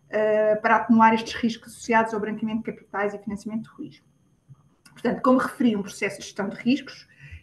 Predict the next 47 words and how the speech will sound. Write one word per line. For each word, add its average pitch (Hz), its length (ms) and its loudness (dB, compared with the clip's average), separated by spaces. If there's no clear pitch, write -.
que - 100 -2
inclui 233 600 2
a - 60 -8
identificação, 226 1160 0
a 208 60 -8
classificação 233 920 -2
e 214 40 -6
a 196 60 -4
atenuação 214 500 -6
dos 202 140 -8
riscos - 380 -6
sob 208 200 -2
a 214 40 0
coordenação 226 720 2
da 202 80 0
autoridade 208 540 -2
designada, 208 680 -6
e 190 140 -14
para 202 160 -12
já 220 220 -2
não 208 300 -4
é, 214 160 -10
não 214 140 -8
é 214 80 -4
referido 226 320 -8
qual 196 220 -6
é - 60 -6
a - 40 -6
autoridade, 226 720 0
medidas 262 340 10
destinadas 233 500 4
a 214 40 0
atenuar 208 400 0
os 208 100 -10
riscos - 600 -6
aos 220 220 0
requerentes 214 420 -4
de - 80 -20
concessão 208 400 -6
de 202 60 0
direitos 202 260 -4
de - 60 -14
residência 208 400 -2
em - 40 -4
troca 196 280 -6
de 196 80 -8
investimentos, 226 760 -4